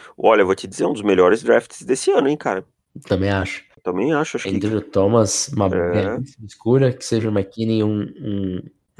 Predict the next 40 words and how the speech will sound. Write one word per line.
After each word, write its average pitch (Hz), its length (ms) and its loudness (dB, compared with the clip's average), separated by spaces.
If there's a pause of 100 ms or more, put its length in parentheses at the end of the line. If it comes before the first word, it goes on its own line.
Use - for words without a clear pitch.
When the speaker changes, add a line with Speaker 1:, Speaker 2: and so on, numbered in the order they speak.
Speaker 2:
um 110 80 0
steal. 151 640 2 (920)
Speaker 1:
E 107 120 0
o 107 80 4
Matt 123 320 4
Peart, 110 380 6
um 170 280 2
offensive 180 340 -2
tackle 117 420 2
aí, 127 400 0 (440)
que 120 200 -8 (220)
bem 110 160 2
trabalhado, 104 640 4
pode 135 200 -2
ser 147 80 -6
titular - 400 -2
por 156 120 -2
um 160 80 0
bom 320 180 0
tempo, - 320 0
cara. 95 200 -2
Eu 95 100 2
acho 98 180 -6
Speaker 2:
É. 92 40 -8
Speaker 1:
que, 190 360 -8 (420)
eu - 120 0
acho 127 140 0
que, - 80 -4
assim, 107 400 -4 (440)
o - 40 -20
time 110 240 -4
tem 107 180 0
necessidades 113 680 0
ainda 98 160 4
pra - 120 -4
preencher, 98 560 0
como 98 300 2
edge 92 460 4
e - 40 -12
tal, 90 360 0